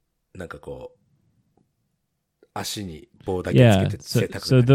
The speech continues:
Speaker 1: ね。
Speaker 2: so tho-, those are called stilts.
Speaker 1: Stilts.なるほどね。
Speaker 2: Yeah.うん。
Speaker 1: いや、それにしてもさ、その、タカさんのね、その、息子さんがいるわけですよ。息子、うん。九、九歳かな、今ね。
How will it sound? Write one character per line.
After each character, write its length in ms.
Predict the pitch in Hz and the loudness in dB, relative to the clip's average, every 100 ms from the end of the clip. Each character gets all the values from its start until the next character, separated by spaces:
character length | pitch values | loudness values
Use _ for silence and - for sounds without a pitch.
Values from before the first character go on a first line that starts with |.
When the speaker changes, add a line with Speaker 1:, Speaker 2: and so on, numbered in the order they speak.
| 139 | 2
Speaker 1:
ね。 60 | |
Speaker 2:
so 80 | - | 2
tho-, 0 | |
those 280 | 131 131 123 | 4 6 6
are 60 | |
called 240 | 110 113 95 | 4 2 2
stilts. 560 | - - - 110 78 - - | -2 -10 0 2 2 -4 -16
Speaker 1:
Stilts. 800 | - - 110 78 - - - - - | -16 -14 -14 -16 -16 -16 -16 -20 -20
な 100 | 80 | -20
る 60 | |
ほ 80 | 76 | -6
ど 80 | - | 0
ね。 400 | 90 95 - - | 2 0 -2 -10
Speaker 2:
Yeah. 40 | _ _ _ _ - | _ _ _ _ -8
う 20 | 110 98 | -6 -6
ん。 20 | |
Speaker 1:
い 80 | 92 | -8
や、 180 | 95 98 | -10 -14
そ 140 | - 113 | -14 -12
れ 120 | 113 | -10
に 60 | 117 | -10
し 80 | |
て 100 | - | -8
も 80 | 127 | -8
さ、 300 | - 110 85 | -4 -4 -4
そ 120 | - 104 | -8 -8
の、 380 | 101 98 95 - | -6 -6 -8 -8
タ 120 | 143 | -6
カ 120 | 127 | -6
さ 220 | - 92 | -6 -8
ん 80 | 80 | -10
の 100 | 85 | -10
ね、 160 | 131 175 | -8 -6
そ 140 | 127 | -6
の、 320 | 104 98 95 | -4 -4 -4
息 220 | 92 110 - | -6 -10 -8
子 100 | 135 | -8
さ 160 | 135 | -6
ん 60 | 123 | -4
が 80 | 120 | -4
い 60 | |
る 100 | 123 | -4
わ 120 | 127 131 | -4 -4
け 100 | 92 | -10
で 100 | 76 | -12
す 160 | - | -16
よ。 140 | 67 - - | -20 -20 -14
息 180 | 92 - | -14 -14
子、 60 | _ _ | _ _
う 40 | 85 | -20
ん。 140 | 67 _ _ _ | -20 _ _ _
九、 360 | - 143 139 143 | -12 -6 -6 -6
九 240 | - 190 | -4 -2
歳 220 | - - - | -2 -6 -10
か 100 | 120 | -4
な、 80 | |
今 220 | 151 - 101 | -4 -6 -8
ね。 180 | 220 | -10